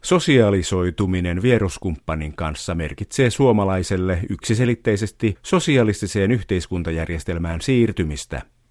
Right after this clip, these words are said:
Englannin kielen taju kuitenkin vinkkaa, miten virhe on syntynyt. Tietenkin seurallisuutta ja tutustumista merkitsevän ilmauksen "to socialize with someone"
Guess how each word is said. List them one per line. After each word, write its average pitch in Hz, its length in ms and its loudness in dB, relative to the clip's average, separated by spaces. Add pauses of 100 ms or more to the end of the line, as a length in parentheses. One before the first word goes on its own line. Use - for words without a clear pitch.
(320)
Englannin 98 460 4
kielen 85 340 -2
taju 95 240 0
kuitenkin 90 520 -2
vinkkaa, 95 680 0
miten 113 320 4
virhe 113 320 4
on 120 80 0
syntynyt. 69 680 -4 (340)
Tietenkin 92 560 2
seurallisuutta 113 880 0
ja 107 120 2
tutustumista 101 680 0
merkitsevän 95 520 -2
ilmauksen 92 640 -2 (280)
"to 101 100 -2
socialize 123 640 2
with 117 140 0
someone" 82 540 -2